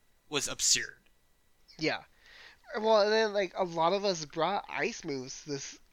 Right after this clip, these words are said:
Speaker 2: this whole season because we've had a lot of flyers or dragon types. Like,
Speaker 1: Yeah.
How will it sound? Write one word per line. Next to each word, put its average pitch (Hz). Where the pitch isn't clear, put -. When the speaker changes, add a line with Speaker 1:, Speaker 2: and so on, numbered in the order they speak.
Speaker 2:
this 170
whole 190
season 180
because 143
we've 147
had 147
a 170
lot 143
of 160
flyers 160
or 160
dragon 147
types. -
Like, 127
Speaker 1:
Yeah. 185